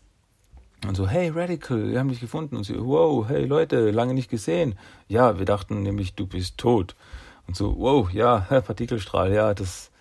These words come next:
ich hab damals echt gedacht, dass, dass, dass das wär, aber naja, seitdem hab ich auch viel über meine Fähigkeiten gelernt. Ähm,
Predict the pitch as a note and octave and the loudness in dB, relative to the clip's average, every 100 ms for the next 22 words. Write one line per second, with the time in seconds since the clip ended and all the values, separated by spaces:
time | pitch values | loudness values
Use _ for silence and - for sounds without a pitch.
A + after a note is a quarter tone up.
0 | _ - F2+ F#2+ E2 F2 G#2+ G#2 F#2 G2+ | _ -20 -16 -14 -12 -10 -10 -10 -8 -4
1 | - G#2+ A2+ A2 G2+ B2 - G2+ F#2+ G#2+ | -2 0 2 0 0 -2 -2 0 0 0
2 | F#2+ - - - - - - - G2 - | -4 -6 -16 -16 -14 -14 -16 -14 -12 -8
3 | - F#2+ A#2 B2 F#2 F2+ F2+ F2 - - | -6 -2 4 4 6 2 2 0 -4 -2
4 | A#2+ A2+ - - - G#2+ G2+ A2 G#2 G2+ | 0 0 -4 -20 -4 -2 0 2 0 -2
5 | F2+ F2+ - A2+ G2+ F#2 F#2 F2+ E2+ F2 | -4 -6 -4 -4 -2 -2 -2 -4 -4 -4
6 | F2 - F#2 G#2+ B2+ C#3 F2+ - _ - | -6 -6 -6 0 4 4 2 -6 _ -20
7 | - - - - - _ _ _ - A2 | -20 -20 -20 -20 -20 _ _ _ 0 2
8 | G#2+ G#2+ G#2+ G#2+ G#2 G#2 | 4 2 -2 -2 -2 -4